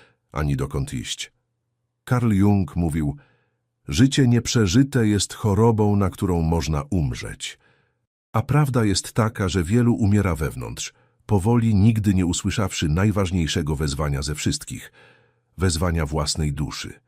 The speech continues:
Żyjemy zbyt zajęci, by słuchać. Oszołomieni zewnętrznymi hałasami, tracimy kontakt z tym, co dzieje się w głębi.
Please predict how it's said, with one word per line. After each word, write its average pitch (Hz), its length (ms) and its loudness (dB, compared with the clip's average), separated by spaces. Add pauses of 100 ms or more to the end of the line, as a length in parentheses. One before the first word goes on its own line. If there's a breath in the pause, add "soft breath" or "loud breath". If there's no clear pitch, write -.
(640)
Żyjemy 107 380 2
zbyt 92 280 0
zajęci, 107 540 0
by 69 100 -6
słuchać. - 560 -10 (540 soft breath)
Oszołomieni 107 640 4
zewnętrznymi 90 680 0
hałasami, 90 680 0 (380 loud breath)
tracimy 107 420 0
kontakt 113 460 -2
z - 120 -4
tym, 104 260 4 (340 soft breath)
co 80 160 -2
dzieje 73 280 -2
się 78 160 -4
w 69 80 -12
głębi. 60 480 -8